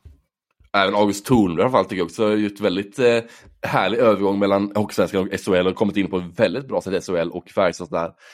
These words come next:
Även Carl Persson i Malmö tycker jag börjar inleda säsongen väldigt starkt. Ehm, ingen spelare man tänker på varje dag kanske, men han är nog inte bra, tycker jag, sitt jobb där i Malmö. Eh, Bert namnar vissa matcher med framåt och gjort några viktiga matchavgörande mål. Ati Oksan har gjort väldigt bra, Sam, tycker jag.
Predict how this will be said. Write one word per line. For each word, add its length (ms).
Även 220
Carl 160
Persson 400
i 20
Malmö 220
tycker 160
jag 180
börjar 340
inleda 180
säsongen 140
väldigt 160
starkt. 340
Ehm, 540
ingen 160
spelare 120
man 80
tänker 160
på 60
varje 160
dag 160
kanske, 220
men 160
han 220
är 100
nog 100
inte 120
bra, 180
tycker 180
jag, 60
sitt 160
jobb 240
där 80
i 40
Malmö. 380
Eh, 500
Bert 260
namnar 180
vissa 160
matcher 240
med 140
framåt 340
och 80
gjort 160
några 240
viktiga 320
matchavgörande 800
mål. 460
Ati 300
Oksan 500
har 80
gjort 80
väldigt 180
bra, 180
Sam, 320
tycker 240
jag. 360